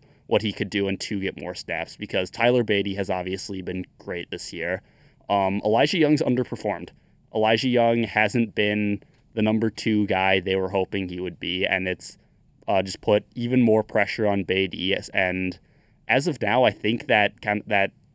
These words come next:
it, the race has opened back up for who's gonna get those se-, who's gonna get the second most snaps, who's gonna be, um, what Tyler Beatty was the last few years. And Cox absolutely made a case for himself to,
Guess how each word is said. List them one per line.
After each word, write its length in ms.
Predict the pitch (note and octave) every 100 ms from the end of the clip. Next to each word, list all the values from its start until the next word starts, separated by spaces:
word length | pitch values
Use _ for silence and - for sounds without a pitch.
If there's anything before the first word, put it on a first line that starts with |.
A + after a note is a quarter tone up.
| _
it, 120 | B2 -
the 160 | C#3+
race 320 | C3 B2+ C3+
has 120 | D3 B2
opened 400 | A#2+ A2+ A2+ G#2
back 280 | G2+ F#2 -
up 220 | F#2+ F2
for 140 | - G2+
who's 280 | A2+ G#2+
gonna 200 | - G#2+
get 340 | G2 G2+ F#2+ -
those 380 | G2+ F#2+ G2 - _ _ -
se-, 300 | - - A2+ -
who's 200 | A#2+ A#2
gonna 140 | A#2
get 120 | A2 -
the 80 |
second 340 | A#2+ A2 - G2
most 220 | F#2+ -
snaps, 220 | A2+ -
who's 200 | - C3
gonna 180 | - B2+
be, 340 | A2+ A#2 A2 - _ _ _ _ _ _
um, 320 | G#2+ G2 F2+
what 200 | G2 A#2
Tyler 380 | - A2+ A2 A2
Beatty 340 | G2+ G2+ G2
was 440 | G2 F#2 F#2 F2+ F2+
the 80 | A2+
last 340 | G2 F2+ -
few 200 | - F#2
years. 360 | F2 E2 D#2 F2+
And 180 | A2+ G#2
Cox 360 | A2+ B2+ - -
absolutely 520 | G#2 A2+ A2+ A2+ G#2+
made 220 | G2+ G2
a 40 |
case 360 | G2 - F#2+ F#2
for 260 | - G#2 F#2
himself 560 | F#2 - F#2 F2 - -
to, 400 | G2+ F#2+ F#2